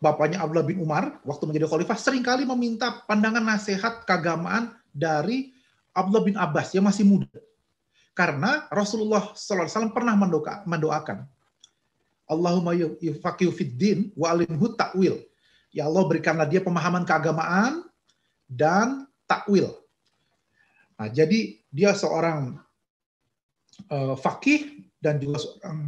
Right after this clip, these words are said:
seorang mufassir, Abdullah bin Abbas ini. Sekitar dua puluh ribu kelompok Khawarij lewat argumentasinya Abdullah bin Abbas berhasil ditarik kembali balik ke jamaah. Lewat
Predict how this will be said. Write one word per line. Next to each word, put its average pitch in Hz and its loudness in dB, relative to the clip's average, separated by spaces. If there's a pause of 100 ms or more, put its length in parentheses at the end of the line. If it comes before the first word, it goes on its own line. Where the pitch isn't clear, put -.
(140)
seorang 131 -10
mufassir, 127 -10
Abdullah 151 -6
bin 139 -8
Abbas 123 -14
ini. 123 -16 (2000)
Sekitar 226 0
dua 226 4
puluh 226 2
ribu 196 0 (1400)
kelompok 185 0
Khawarij 143 -4 (240)
lewat 175 -2
argumentasinya 151 -4
Abdullah 143 -2
bin 147 -8
Abbas 135 -8
berhasil 165 -2
ditarik 165 -2
kembali 151 -2
balik 170 0
ke 151 -4
jamaah. 120 -4 (1300)
Lewat 147 0